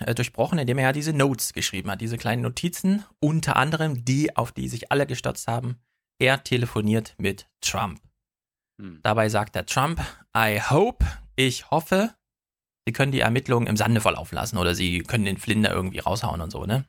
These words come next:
Also so, sm-, ich würd sagen, das ist so Smalltalk gewesen irgendwie.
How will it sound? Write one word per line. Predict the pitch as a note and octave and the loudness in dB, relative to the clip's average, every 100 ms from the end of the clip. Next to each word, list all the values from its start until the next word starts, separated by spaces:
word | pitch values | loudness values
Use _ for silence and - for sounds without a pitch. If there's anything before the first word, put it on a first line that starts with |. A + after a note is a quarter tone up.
| - | -8
Also | F#2+ F2+ | -6 -6
so, | - - - | -8 -14 -14
sm-, | - G#2+ | -4 -2
ich | G#2+ G#2+ | 0 0
würd | B2 | 2
sagen, | F#2+ G2 | 0 0
das | G2+ | -2
ist | A#2 | -4
so | - | -4
Smalltalk | - A#2 E2 D3+ - A2 | -2 0 2 2 2 -2
gewesen | - F#2+ F#2+ G2+ | -2 -4 -2 0
irgendwie. | A2 C3+ F#3 | 0 0 -4